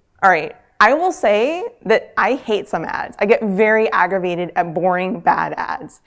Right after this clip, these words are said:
And those kill click-through rate. Like, look at these ads. Cambridge Dentist, Cambridge Eye Dental.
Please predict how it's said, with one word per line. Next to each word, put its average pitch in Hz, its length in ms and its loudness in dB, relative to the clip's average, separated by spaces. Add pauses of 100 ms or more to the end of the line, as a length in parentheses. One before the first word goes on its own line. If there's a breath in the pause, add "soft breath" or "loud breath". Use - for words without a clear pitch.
(280 loud breath)
And 214 300 0
those 277 360 4
kill 202 240 0
click-through 233 380 -6
rate. - 200 -6
Like, 208 120 -8
look 254 260 -2
at 403 140 0
these 294 180 -2
ads. - 480 -6 (320 soft breath)
Cambridge 269 420 0
Dentist, 226 380 0
Cambridge 220 280 0
Eye 214 100 4
Dental. - 560 -2